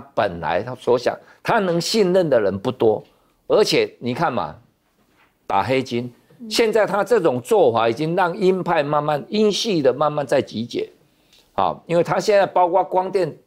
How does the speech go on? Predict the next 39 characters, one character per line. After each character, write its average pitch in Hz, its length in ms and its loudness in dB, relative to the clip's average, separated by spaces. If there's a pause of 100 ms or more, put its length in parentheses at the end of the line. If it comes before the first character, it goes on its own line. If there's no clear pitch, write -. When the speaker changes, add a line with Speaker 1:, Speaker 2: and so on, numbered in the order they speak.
Speaker 1:
处 220 260 -2
理 117 140 -2
的， 123 180 0
就 147 180 -2
是 156 160 0
原 165 280 2
本 107 240 -4 (280)
英 180 200 2
系 175 240 -2
的 131 120 4
那 135 220 0
一 131 60 0
路 127 240 -4
啊。 - 80 -10 (640)
但 208 160 -2
是 233 120 0
你 165 140 -2
到 196 140 2
菲 196 160 2
律 196 140 0
宾， 190 340 -2 (800)
菲 190 120 4
律 190 80 6
宾 185 160 0
是 175 160 2
谁 - 200 0
的？ 98 300 -2 (560)
不 175 80 -4
是 208 220 2
英 196 200 4
系 196 260 -2
耶。 104 220 2 (600)
哦， 127 320 0
那 208 120 2
为 240 200 6
什 170 120 -2
么 165 120 -2
最 208 180 2
近 196 240 -2